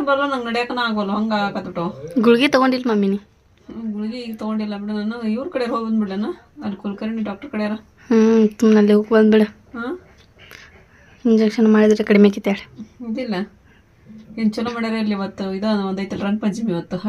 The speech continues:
Speaker 1: ಐದ್ ದಿನದ ಹೋಳಿ ಹುಣ್ಣಿಮೆ ಐತಿ ಇವತ್ತು.
Speaker 2: ಹ್ಮ್.
Speaker 1: ಹೋಳಿ ಹಬ್ಬ ಐತಿ. ನೋಡೋಣ ತಡಿ, ಹಬ್ಬ ಬಂದಾಗ ಕರ್ಕೊಂಡ್ ಹೋಗ್ಬರ್ತೀನಿ. ನೀ ಏನ್ ಮಾಡಕತ್ತಿ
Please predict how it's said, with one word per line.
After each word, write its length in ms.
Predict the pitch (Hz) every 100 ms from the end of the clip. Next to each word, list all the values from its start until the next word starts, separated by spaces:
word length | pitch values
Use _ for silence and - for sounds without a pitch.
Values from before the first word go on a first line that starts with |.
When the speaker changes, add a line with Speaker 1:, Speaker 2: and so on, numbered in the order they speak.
| 180
Speaker 1:
ಐದ್ 80 | 175
ದಿನದ 300 | 208 196 214
ಹೋಳಿ 160 | 220 202
ಹುಣ್ಣಿಮೆ 200 | 202 190
ಐತಿ 100 | 180 170
ಇವತ್ತು. 180 | 165 233
Speaker 2:
ಹ್ಮ್. 300 | 214 214 208 196 214
Speaker 1:
ಹೋಳಿ 160 | 202 208
ಹಬ್ಬ 120 | 185 185
ಐತಿ. 160 | 175 185 - - - - _ - - _ _ 214
ನೋಡೋಣ 260 | 196 202 202
ತಡಿ, 160 | 180 214
ಹಬ್ಬ 180 | 220 180 196
ಬಂದಾಗ 280 | 196 180 185 180
ಕರ್ಕೊಂಡ್ 260 | 220 185 185
ಹೋಗ್ಬರ್ತೀನಿ. 420 | 175 170 180 220 240
ನೀ 60 | 262
ಏನ್ 80 | 269
ಮಾಡಕತ್ತಿ 320 | 247 240 220